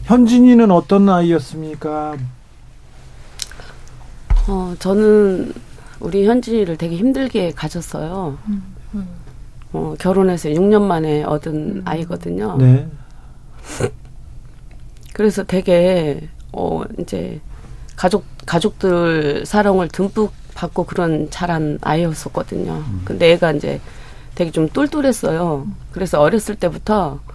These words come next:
Speaker 2: 되게 지 스스로 이렇게 공부하는 그거를 터득해서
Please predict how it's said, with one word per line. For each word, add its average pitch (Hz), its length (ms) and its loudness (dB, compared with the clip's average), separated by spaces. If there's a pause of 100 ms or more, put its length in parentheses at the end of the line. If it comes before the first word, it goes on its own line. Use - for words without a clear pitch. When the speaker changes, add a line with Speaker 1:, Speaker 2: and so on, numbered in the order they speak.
(600)
Speaker 2:
되게 208 800 2
지 214 260 0
스스로 240 680 0
이렇게 156 220 -4
공부하는 175 880 0
그거를 175 420 -2
터득해서 190 840 -4